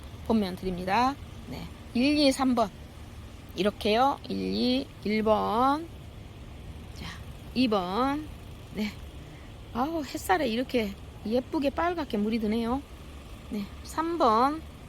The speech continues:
이렇게 위에 살짝, 예, 탔는데요. 네. 괜찮습니다. 나중에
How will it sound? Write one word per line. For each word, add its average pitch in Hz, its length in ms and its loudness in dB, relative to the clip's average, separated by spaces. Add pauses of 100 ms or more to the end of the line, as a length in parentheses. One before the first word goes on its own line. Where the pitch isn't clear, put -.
(180)
이렇게 - 360 -8 (1040)
위에 247 500 6
살짝, 262 580 0 (300)
예, 190 320 -2
탔는데요. 311 600 2
네. 247 80 -4 (1600)
괜찮습니다. 214 640 0
나중에 190 600 -4